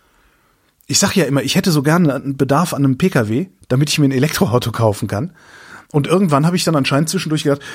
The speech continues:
„Boah, äh, Inflation, alles wird schlimm, ich kaufe mir jetzt einfach so einen Fiat, weil ich den so schön finde und benutze den halt nur ganz, ganz selten.“ Aber das sind,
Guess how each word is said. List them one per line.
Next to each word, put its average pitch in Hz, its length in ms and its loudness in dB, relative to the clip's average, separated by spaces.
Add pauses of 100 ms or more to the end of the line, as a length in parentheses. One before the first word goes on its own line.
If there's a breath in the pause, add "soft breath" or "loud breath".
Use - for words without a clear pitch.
(140 loud breath)
„Boah, 170 400 2 (220 loud breath)
äh, 165 260 2
Inflation, 170 560 2
alles 165 240 2
wird 160 100 -4
schlimm, 185 200 0
ich 151 100 -4
kaufe 185 260 -2
mir 147 80 2
jetzt 131 140 -2
einfach 165 240 -2
so - 140 -2
einen 143 80 0
Fiat, 175 520 -2
weil 160 120 0
ich - 100 -10
den - 180 -2
so 156 60 -2
schön 226 260 2
finde 151 300 0 (400 loud breath)
und 151 160 0
benutze 160 340 2
den 143 80 2
halt 117 160 0
nur 131 120 0
ganz, 120 180 0
ganz 110 200 -2
selten.“ 107 360 -4
Aber 117 180 -2
das 113 200 -2
sind, 123 160 -8